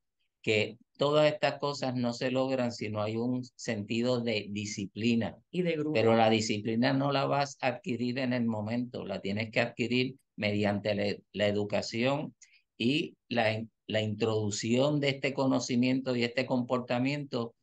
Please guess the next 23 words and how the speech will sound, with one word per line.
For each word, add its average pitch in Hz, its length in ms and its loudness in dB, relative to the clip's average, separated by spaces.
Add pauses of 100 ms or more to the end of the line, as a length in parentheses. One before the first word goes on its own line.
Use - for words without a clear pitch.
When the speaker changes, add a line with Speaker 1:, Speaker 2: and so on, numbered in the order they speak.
(260)
Speaker 1:
a 104 140 0
través 104 440 2
del 120 260 0
tiempo 123 560 0
por 104 160 -2
las 95 140 -2
generaciones 98 840 -4 (340)
y 107 100 -2
hacerla 139 480 0
parte 110 340 0
de 107 100 -2
nosotros. 107 540 -6 (640)
Speaker 2:
Y 190 120 -4
Speaker 1:
Sin 113 200 4
Speaker 2:
este 147 200 6
Speaker 1:
ellos 147 300 4
no 120 220 2
se 131 160 -2
logran 123 480 0
muchas 131 400 0
de 110 60 -2
estas 113 320 -10
cosas. - 320 -14